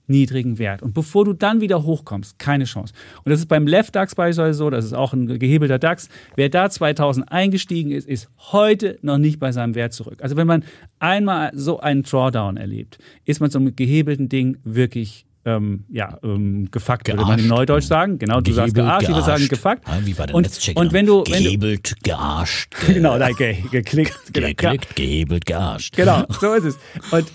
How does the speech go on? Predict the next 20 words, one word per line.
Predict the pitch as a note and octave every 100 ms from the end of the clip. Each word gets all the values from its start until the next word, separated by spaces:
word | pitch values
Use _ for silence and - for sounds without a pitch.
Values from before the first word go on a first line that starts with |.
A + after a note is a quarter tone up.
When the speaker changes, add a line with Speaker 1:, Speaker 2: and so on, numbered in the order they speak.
| _ - - -
Speaker 1:
das | - F#3 G3
muss | A3
man | A3 E3+
halt | E3+
wirklich | F3 E3+ D#3
wissen. | E3+ E3 A#2
In | - D3
Zeiten, | - E3 G#3+ A#3+
wo | F3
es | E3
natürlich | F#3 D3+ C3
nach | A#2 -
oben | A#3 C#4+ D3
geht, | A2 G#2
mit | B2 -
nicht | F3+ A3
so | G#3+
großen, | F#3+ D#3 D#3+ D#3+ C#3 C3
äh, | C3 B2
Drawdowns, | - C#3+ D#3+ A2+ G#2